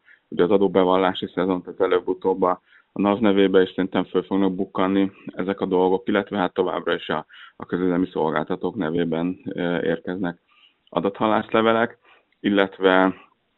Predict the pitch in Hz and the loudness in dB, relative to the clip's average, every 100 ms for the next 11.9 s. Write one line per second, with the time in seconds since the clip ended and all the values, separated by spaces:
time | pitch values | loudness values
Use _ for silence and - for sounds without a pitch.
0 | _ _ - - - - 90 98 95 92 | _ _ -14 -12 -10 -6 0 2 4 4
1 | 90 92 90 92 87 90 - 87 90 - | 2 0 0 -4 -4 -6 -4 -2 -2 -6
2 | - - 92 90 87 78 82 - 85 90 | -18 -4 0 0 -2 -4 -4 -4 -6 -4
3 | 85 - 98 104 101 - _ - - - | -8 -10 -8 -2 -2 -2 _ -20 -20 -20
4 | - 85 87 90 - 90 85 85 92 85 | -10 -4 0 0 0 0 -2 -4 -6 -6
5 | - 92 90 90 92 - _ - 90 87 | -4 -2 0 2 0 -6 _ -4 -2 -2
6 | 85 87 - 80 85 - - - - 82 | -4 -8 -4 -4 -2 -4 -4 -6 -6 -4
7 | 80 85 87 - 98 87 87 85 87 87 | -2 -2 -4 -6 -4 -2 0 0 -2 -2
8 | 85 _ - - _ - 87 87 87 87 | -6 _ -20 -20 _ -2 0 2 2 0
9 | 85 85 - - 80 82 90 87 - - | -2 -4 -10 -6 -2 -2 0 -2 -2 -6
10 | - - 85 90 85 85 - 82 85 90 | -6 -4 -4 -2 -4 -4 -6 -4 -4 -6
11 | 87 85 - 85 90 85 90 87 87 | -10 -10 -8 -8 -6 -6 -6 -4 -4